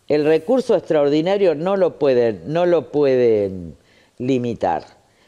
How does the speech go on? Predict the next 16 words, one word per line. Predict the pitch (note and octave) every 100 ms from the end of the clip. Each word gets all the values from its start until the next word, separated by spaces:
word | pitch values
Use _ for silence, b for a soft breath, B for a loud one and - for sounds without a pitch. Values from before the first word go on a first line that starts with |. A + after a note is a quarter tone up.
| b
No | E3 F#3+ F#3+
pueden | B3+ B3 D#3 C3
limitar | C3 C3 C3+ D3 C#3
el | C3 A#2+
control | B2+ A2+ B2+ B2
de | A#2
constitucionalidad, | A2 G#2 A2+ G#2+ G#2 A#2 G#2 G2+ G2+ G#2
de | C3
modo | E3 F3+ D#3+
tal | - F#3+ F#3+
que | E3 C#3+
siempre | - A#3 B3+ D3 A#2 A#2
me | A2
va | A#2
a | A#2
quedar | A2+ A#2 A2 G#2